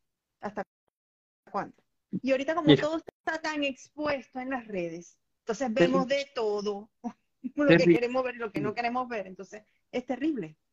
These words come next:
Speaker 2: Terrible. Mira, y la desilusión, no sé si te ha pasado, tú tienes amigos, yo, yo he tenido amigos así, chicos, ojalá que no me escuchen mis amigos, porque estoy hablando de espaldas de ellos, y uno no debería hacer eso, pero como yo algunas veces no, yo me rompo algunas normas,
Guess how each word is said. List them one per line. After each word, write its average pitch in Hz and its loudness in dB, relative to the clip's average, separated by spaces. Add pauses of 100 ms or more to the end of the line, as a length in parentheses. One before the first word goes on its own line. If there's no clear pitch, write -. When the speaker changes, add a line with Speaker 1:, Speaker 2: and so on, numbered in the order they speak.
(140)
Speaker 2:
Terrible. 185 8 (880)
Mira, 190 8 (280)
y 214 10
la 220 12
desilusión, 208 8
no 180 2
sé 226 -6
si 254 -4
te 220 4
ha 214 0
pasado, 208 6
tú 190 4
tienes 233 8
amigos, 247 8
yo, 185 6
yo 196 10
he 196 8
tenido 233 8
amigos 233 10
así, 196 6
chicos, 156 0
ojalá 175 8
que 190 8
no 185 10
me 202 8
escuchen 190 8
mis 175 8
amigos, 180 10
porque 135 4
estoy 131 4
hablando 165 4
de 165 -2
espaldas 165 6
de 165 6
ellos, 156 6
y 143 6
uno 156 4
no 170 4
debería 143 8
hacer 160 8
eso, 135 6
pero 117 2
como 120 0
yo 131 6
algunas 160 8
veces 165 4
no, 170 4
yo 165 -2
me 160 2
rompo 160 10
algunas 170 6
normas, 165 4